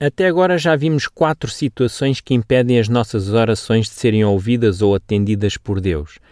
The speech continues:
A primeira foi o não pedir, a segunda foi o pedir de forma egoísta, a terceira é estarmos em pecado,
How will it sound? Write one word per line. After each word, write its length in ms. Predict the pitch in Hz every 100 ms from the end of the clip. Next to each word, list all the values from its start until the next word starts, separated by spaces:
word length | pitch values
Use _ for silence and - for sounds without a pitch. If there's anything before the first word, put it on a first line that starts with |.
| _ _ -
A 100 | 113
primeira 400 | 127 127 143 131
foi 400 | - 135 123 110 -
o 100 | 117
não 240 | 120 117
pedir, 460 | 110 110 107 147 185 _ _ _ -
a 80 | 120
segunda 480 | - 131 139 131 123
foi 380 | - 135 123
o 60 | 117
pedir 440 | - 117 117 135
de 80 | 117
forma 440 | - 127 117 113 110
egoísta, 760 | 101 101 120 143 - 240 220 _ _
a 120 | 131
terceira 480 | - 127 - 151 139
é 20 |
estarmos 560 | 127 - 139 131 123 107
em 160 | 123
pecado, 640 | 110 - - 123 127 135 156